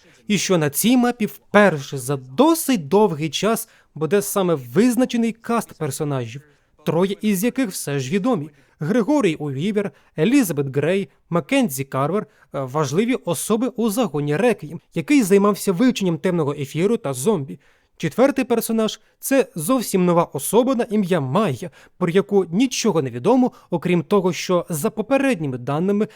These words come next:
саме вона допомогла втекти трьом вище згаданим особам з ув'язнення. Де в цей час Оскар Штраус, що і був якраз потенційним четвертим кандидатом у каст,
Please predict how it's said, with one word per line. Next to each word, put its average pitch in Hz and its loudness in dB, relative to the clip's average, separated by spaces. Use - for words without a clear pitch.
саме 185 0
вона 214 2
допомогла 160 -2
втекти - -4
трьом 226 2
вище 175 0
згаданим 156 -2
особам 185 -2
з 147 -6
ув'язнення. 151 -2
Де 226 8
в - 0
цей 190 2
час - -2
Оскар 165 -2
Штраус, 285 0
що - -6
і 233 2
був 202 0
якраз 208 0
потенційним 202 0
четвертим 196 -4
кандидатом 185 -2
у 180 -6
каст, - -6